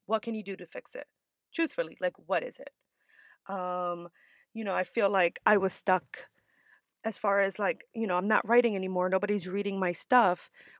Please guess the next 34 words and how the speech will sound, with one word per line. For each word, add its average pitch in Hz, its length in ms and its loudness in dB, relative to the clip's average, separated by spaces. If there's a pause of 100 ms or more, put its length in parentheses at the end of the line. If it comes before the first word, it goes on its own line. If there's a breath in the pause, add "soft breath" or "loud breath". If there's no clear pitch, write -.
(140)
You 208 140 -2
know, 196 100 2
why 190 140 4
do 185 120 4
I 190 80 2
feel 277 220 2
like 226 180 2
this? 170 360 -6 (1000)
And 202 120 2
then 185 120 2
it 180 100 0
was 196 160 -2
just - 220 -4
like, 170 320 -2 (920)
either 226 220 2
keep - 300 -4
writing 240 480 4 (120)
or 208 120 0
find 202 300 0
a 202 60 2
new 185 180 -4
hobby. 165 420 -4 (800)
You 220 120 0
know, 202 200 2
like, 190 240 0 (140)
find 226 380 0
something 202 380 0
new. 165 260 -4 (320)
Find 214 240 0
something 202 360 -6
else. - 400 -6 (1200 loud breath)
Change 220 260 0
it 196 100 2
up. 165 160 -2